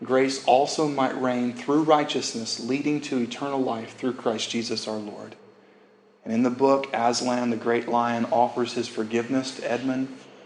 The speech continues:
and Edmund becomes one of the greatest heroes in Narnia. It's a seven-series book, and, uh,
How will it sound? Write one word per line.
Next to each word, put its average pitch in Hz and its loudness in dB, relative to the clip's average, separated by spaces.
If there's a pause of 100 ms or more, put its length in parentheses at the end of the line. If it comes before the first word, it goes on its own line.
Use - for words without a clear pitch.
(180)
and 110 -6
Edmund 110 2
becomes 113 -2
one 113 0
of 110 0
the 113 -6
greatest 113 2
heroes 110 4
in 107 2
Narnia. 107 -2
It's - -10
a 110 -2 (340)
seven-series 131 4
book, 120 4 (480)
and, 107 -4
uh, 104 -4